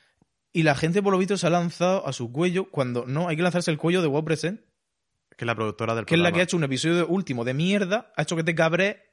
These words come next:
Speaker 1: y cuando ha ganado la que no te esperabas, pues te cabreas por mil.
Speaker 2: Correcto.
Speaker 1: Porque si gana Lawrence Chaney con un challenge genial, digo, "Madre,
Speaker 2: Pues mira.
Speaker 1: mírala".
Speaker 2: Eh, no, eh, totalmente me hubiera alegrado por ella, pero claro,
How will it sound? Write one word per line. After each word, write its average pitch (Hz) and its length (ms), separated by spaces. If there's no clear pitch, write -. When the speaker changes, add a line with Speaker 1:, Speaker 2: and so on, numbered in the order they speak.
Speaker 1:
y 143 100
cuando 131 300
ha 139 80
ganado 151 480
la 123 140
que 131 140
no 143 100
te 165 80
esperabas, 175 380
pues - 160
te 139 80
cabreas 143 320
por 127 260
mil. 123 340
Speaker 2:
Correcto. 104 460
Speaker 1:
Porque 156 220
si 180 100
gana 233 180
Lawrence 208 360
Chaney 180 100
con 160 180
un 180 120
challenge 165 320
genial, 143 280
digo, 143 320
"Madre, 170 800
Speaker 2:
Pues 254 160
mira. 131 420
Speaker 1:
mírala". 196 840
Speaker 2:
Eh, 120 60
no, 170 220
eh, 117 220
totalmente 143 400
me 147 60
hubiera 139 140
alegrado 135 260
por 101 160
ella, 120 200
pero 95 340
claro, 117 360